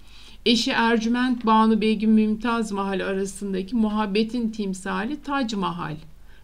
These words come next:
romantik hususiyetleri, müstesna bir durum arz eden mimari olgunluğu ve eşsiz güzelliğiyle dünya üzerinde inşa edilmiş eserlerin,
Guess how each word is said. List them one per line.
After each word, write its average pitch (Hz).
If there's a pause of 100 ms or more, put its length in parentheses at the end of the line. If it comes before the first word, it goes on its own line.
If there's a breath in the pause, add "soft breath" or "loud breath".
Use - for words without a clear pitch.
romantik 208
hususiyetleri, 180
müstesna 226
bir 196
durum 185
arz 180
eden 220
mimari 220
olgunluğu 175
ve 233 (540 loud breath)
eşsiz 240
güzelliğiyle 214
dünya 214
üzerinde 185
inşa 202
edilmiş 175
eserlerin, 180